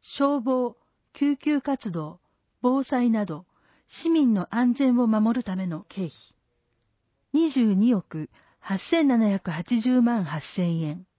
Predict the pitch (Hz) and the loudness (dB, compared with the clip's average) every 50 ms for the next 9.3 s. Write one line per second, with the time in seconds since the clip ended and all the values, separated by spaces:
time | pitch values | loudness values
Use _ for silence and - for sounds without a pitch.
0 | _ _ _ _ _ _ _ _ _ _ _ _ _ _ _ _ _ _ _ _ | _ _ _ _ _ _ _ _ _ _ _ _ _ _ _ _ _ _ _ _
1 | 202 208 220 233 302 320 311 262 - - - 170 156 - - _ _ _ - 190 | 0 0 2 2 2 2 2 0 0 -2 -8 -10 -10 -10 -12 _ _ _ -4 -4
2 | 185 - - - - 339 330 285 254 233 208 185 190 175 - 185 170 170 - - | -4 -4 -6 -2 0 2 4 4 4 2 2 0 -2 -4 -4 -4 -6 -8 -4 -4
3 | 233 220 254 254 247 233 240 233 233 226 226 226 214 180 165 170 170 170 170 - | -2 0 0 2 2 2 2 4 4 2 2 2 0 0 0 0 0 -2 -2 -2
4 | - 180 165 160 156 156 151 147 151 175 175 _ _ _ _ _ _ _ _ _ | -4 -4 -2 -2 -4 -4 -6 -8 -10 -12 -16 _ _ _ _ _ _ _ _ _
5 | _ _ _ _ _ _ _ _ - - 302 311 320 285 233 - 196 185 - - | _ _ _ _ _ _ _ _ -4 0 0 2 2 0 0 0 -2 -4 -2 -2
6 | - 233 233 208 - - 160 151 151 156 160 170 180 180 - 226 196 190 - - | 0 0 0 0 -2 -2 -4 -4 -2 -2 -2 -4 -4 -4 -4 -4 -4 -4 -2 -4
7 | 185 175 - - - - _ _ _ _ _ _ _ _ _ _ _ _ _ _ | -4 -4 -4 -8 -16 -20 _ _ _ _ _ _ _ _ _ _ _ _ _ _
8 | _ _ _ _ _ _ _ _ _ _ _ _ _ _ _ - - 247 247 294 | _ _ _ _ _ _ _ _ _ _ _ _ _ _ _ -2 2 2 4 4
9 | 294 - - 165 123 - | 2 0 -6 -10 -12 -12